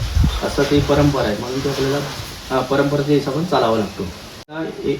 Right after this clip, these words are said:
एकत्र येऊन सगळी वर्गणी वगैरे काढून हा सगळा कार्यक्रम केला जातो आणि संपूर्ण बारा भावकी एकत्र पाहिजे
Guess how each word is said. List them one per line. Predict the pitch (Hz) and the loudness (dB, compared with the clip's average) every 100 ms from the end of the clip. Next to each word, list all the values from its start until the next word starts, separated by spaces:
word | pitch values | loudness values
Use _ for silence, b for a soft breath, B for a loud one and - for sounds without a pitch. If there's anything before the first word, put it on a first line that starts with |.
| - | -2
एकत्र | 131 - 156 156 | -6 0 0 2
येऊन | 160 147 147 165 | 4 4 4 2
सगळी | 165 139 147 | 2 2 4
वर्गणी | 143 139 147 151 | 4 4 4 4
वगैरे | 147 151 | 4 2
काढून | 139 135 143 | 2 2 2
हा | 139 | 0
सगळा | 131 143 | 0 -2
कार्यक्रम | 135 131 135 143 | 0 -2 -2 -2
केला | 143 - 131 127 | -6 -6 -4 0
जातो | 113 107 92 - - - | 0 -2 -6 -8 -14 -8
आणि | 135 135 | -2 -2
संपूर्ण | 127 135 139 147 | 0 0 2 2
बारा | 131 135 147 160 156 | 6 8 8 6 4
भावकी | 135 127 147 | 2 2 2
एकत्र | 139 143 151 | 4 2 2
पाहिजे | 143 135 147 151 | 2 2 2 0